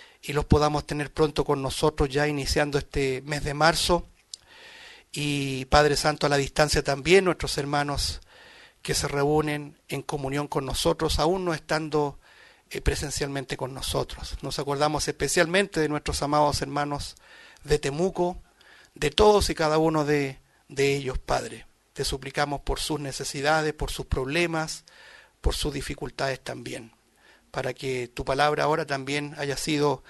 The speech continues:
un bálsamo también a sus vidas. Por nuestros hermanos en Uruguay, que también permanentemente tenemos contacto,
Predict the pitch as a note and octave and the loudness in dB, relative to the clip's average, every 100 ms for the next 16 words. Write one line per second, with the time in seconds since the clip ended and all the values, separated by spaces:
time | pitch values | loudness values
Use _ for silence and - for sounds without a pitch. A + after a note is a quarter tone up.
0 | - - - C3+ C#3+ D#3+ - C#3+ C#3 C3 | -20 -14 -8 2 4 4 2 -4 -6 -6
1 | C3 C3+ C3 - B2+ A#2+ - A#2 - - | -8 -6 -4 -6 -6 -10 -10 -10 -12 -14
2 | _ _ - - - D3 D#3 D3+ D#3 D#3 | _ _ -20 -20 -4 0 0 0 0 2
3 | D#3 F3+ F3+ E3 D3+ C#3 C3+ B2+ - C#3+ | 6 6 6 2 0 -2 -4 -12 -8 -4
4 | C#3+ C3+ F3+ G3+ G#3 D#3+ C3+ C3 D3 D#3+ | 0 6 6 6 2 -6 -6 -4 0 0
5 | D3+ D3+ C3 C3+ C3+ D3+ D#3 D3+ D3+ D#3+ | -2 -4 -6 -4 -4 -6 -6 -6 -6 -6
6 | - C#3 C#3 - C#3 B2+ D#3 D#3+ - D#3 | -8 -8 -8 -10 -10 -2 0 0 -2 -6